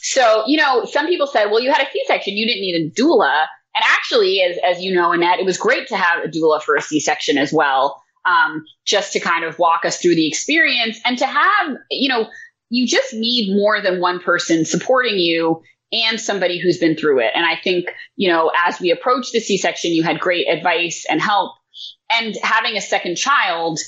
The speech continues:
is a different experience as well, because you have to figure out how to support your first child who is also going through a really, you know, significant life change.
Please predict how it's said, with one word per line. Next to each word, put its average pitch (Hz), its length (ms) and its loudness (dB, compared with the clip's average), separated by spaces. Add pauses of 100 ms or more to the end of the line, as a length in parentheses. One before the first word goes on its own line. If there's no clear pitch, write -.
(300)
is 185 120 2
a 180 80 0
different 180 300 -2
experience 165 500 0
as 160 160 -2
well, 208 440 2
because 170 520 -2
you 180 60 2
have 170 220 -2
to 175 60 -16
figure 156 300 0
out 151 200 0
how 156 140 0
to 151 260 2 (460)
support 202 400 0
your 190 120 0
first 415 280 2
child 131 400 2
who 165 140 2
is 143 160 4
also 170 340 0
going 151 220 2
through 151 240 2
a 139 160 2
really, 156 480 2
you 160 160 2
know, 139 100 0
significant 147 540 0
life 139 200 -2
change. - 640 0